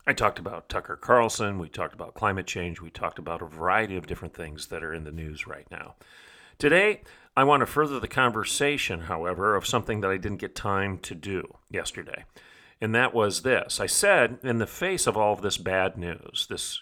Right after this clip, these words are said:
craziness that we see every time we turn on the T V, open a newspaper, listen to a podcast,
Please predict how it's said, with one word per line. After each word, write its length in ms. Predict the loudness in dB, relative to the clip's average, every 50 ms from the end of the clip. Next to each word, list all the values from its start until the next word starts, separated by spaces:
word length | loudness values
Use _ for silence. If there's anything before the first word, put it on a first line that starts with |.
| -12
craziness 720 | _ -2 2 2 2 2 0 -6 -6 -8 -10 -8 -6 -6 -6
that 140 | -6 -6 -8
we 120 | -8 -8
see 340 | -6 -4 -4 -2 -2 0 0
every 220 | 0 0 -2 -6 -8
time 480 | -6 -4 0 0 2 2 0 -2 -8 -10 -20 -20 -20 -20 -20 -20 -20 -20 _ _ _ _
we 80 | -2 0
turn 180 | 2 4 4
on 120 | 4 4 4
the 80 | 2
T 180 | -2 0 -2 -2
V, 280 | -2 -2 -2 -2 0
open 240 | 2 0 0 0 -2
a 60 | -4
newspaper, 640 | -2 -2 -4 -4 -6 -4 -2 -2 -2 -2 -2 -4 -2
listen 380 | 0 0 0 0 0 -4 -6 -6
to 180 | -2 -2 -2
a 40 | -2
podcast, 840 | -2 -2 -2 0 0 0 -2 -2 -4 -2 -2 -2 -2 -4 -6 -8